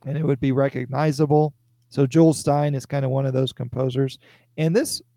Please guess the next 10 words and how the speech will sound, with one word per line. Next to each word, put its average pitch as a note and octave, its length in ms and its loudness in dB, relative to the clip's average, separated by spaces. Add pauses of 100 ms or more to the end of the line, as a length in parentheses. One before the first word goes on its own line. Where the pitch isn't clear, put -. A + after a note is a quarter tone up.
(540)
particular G3 420 0
song E3+ 320 0
is D3+ 100 -4
kind D#3 200 -4
of D3+ 80 -2
known D3+ 180 0
as D3 160 0
a B2+ 100 0 (120)
torch - 640 0
song. F#3 520 0